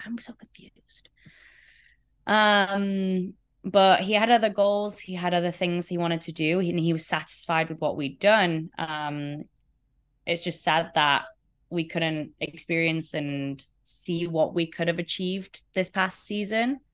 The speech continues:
with having our breakthrough year. There could have been more medals there, more competitions. Um,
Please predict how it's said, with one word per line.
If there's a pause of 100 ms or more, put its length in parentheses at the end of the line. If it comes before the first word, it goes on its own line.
(420)
with
having
our
breakthrough
year.
There
could
have
been
more
medals
there,
more
competitions. (640)
Um,